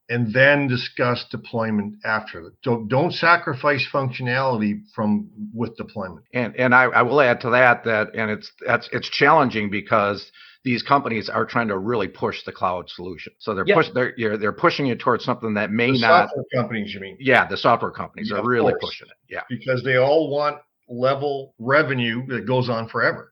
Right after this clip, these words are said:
Speaker 2: Yeah.
Speaker 1: Right?
Speaker 3: Okay, guys, so we are going to cover this review quickly and then we can take some more comments. So here, I don't think we have anything alarming, except, you know, obviously they have,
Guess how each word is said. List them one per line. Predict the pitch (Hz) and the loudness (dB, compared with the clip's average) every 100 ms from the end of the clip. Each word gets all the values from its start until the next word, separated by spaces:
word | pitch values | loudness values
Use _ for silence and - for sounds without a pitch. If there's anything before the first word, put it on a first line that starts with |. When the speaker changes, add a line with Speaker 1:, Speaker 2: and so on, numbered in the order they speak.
| _ | _
Speaker 2:
Yeah. | 107 - | -16 -10
Speaker 1:
Right? | 98 113 - - | -8 -8 -10 -6
Speaker 3:
Okay, | 170 208 | 2 4
guys, | 156 185 | 6 4
so | 185 | 2
we | 139 196 | 4 4
are | |
going | 175 185 | 4 0
to | |
cover | 165 160 165 | 2 4 4
this | 170 147 | 2 0
review | 143 175 175 | 0 2 0
quickly | - 165 180 175 | -2 0 4 4
and | 151 | 6
then | 151 | 4
we | 151 | 4
can | 151 143 | 0 0
take | 156 151 | -2 0
some | 147 | 2
more | 143 156 | 2 2
comments. | 151 151 220 214 | 0 4 4 4
So | |
here, | 156 190 208 185 180 - | -2 4 6 6 4 2
I | 143 | 0
don't | 113 160 175 | 0 -4 0
think | 190 185 - | 0 0 -4
we | 151 160 | -2 2
have | 156 160 143 - | 6 6 4 0
anything | 165 156 147 | -2 0 2
alarming, | 139 147 196 220 220 - | 4 4 4 0 -2 -6
except, | - 233 214 - | 6 6 6 2
you | 156 156 | -4 0
know, | 156 | 0
obviously | 143 151 156 165 156 147 | 2 2 2 2 2 2
they | 151 | 0
have, | 139 147 | 4 4